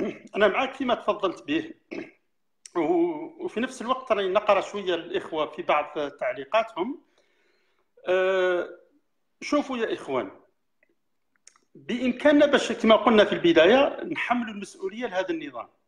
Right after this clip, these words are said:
نحملوه المسؤولية، ولكن لما نحملوه المسؤولية، المسؤولية ما راحيش نوجدوا الحل. الحل يكمن في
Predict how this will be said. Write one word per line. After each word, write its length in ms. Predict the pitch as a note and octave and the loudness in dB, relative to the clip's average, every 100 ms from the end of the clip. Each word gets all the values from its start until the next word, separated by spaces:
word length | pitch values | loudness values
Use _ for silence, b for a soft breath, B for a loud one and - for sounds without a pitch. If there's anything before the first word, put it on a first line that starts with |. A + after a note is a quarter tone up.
| _ | _
نحملوه 360 | - C#4 D4 D4+ | -6 -2 -2 -4
المسؤولية، 600 | A3 F#3 F3 C#3 A2 A2 _ _ _ _ _ _ _ _ _ _ | -6 -12 -14 -14 -14 -16 _ _ _ _ _ _ _ _ _ _
ولكن 600 | D#3+ F#3 - C4+ C4+ C#4+ _ _ _ | -2 -2 -2 -2 -2 -6 _ _ _
لما 180 | E3 F3 | -6 -4
نحملوه 360 | E3+ G3 F#3+ G3 | -4 -6 -4 -6
المسؤولية، 540 | F#3+ - G3 G3+ - | -6 -10 -12 -10 -8
المسؤولية 440 | F3 E3+ E3+ F#3 | -10 -10 -12 -8
ما 80 | A#3+ | -4
راحيش 400 | G3 - C4 - | -4 -4 -10 -8
نوجدوا 300 | A3+ G3+ F3 | -8 -8 -6
الحل. 400 | F3 - D3 A2+ _ _ _ _ _ b b b - | -6 -4 -10 -10 _ _ _ _ _ b b b -10
الحل 760 | D#3 - - D4+ B3+ F3+ F3+ | -8 -8 0 0 0 -8 -8
يكمن 560 | B3+ - C#4 C4+ C4+ C4+ | -8 -8 -4 -2 -4 -8
في 640 | - - C4+ C#4 - | -8 -2 0 0 -6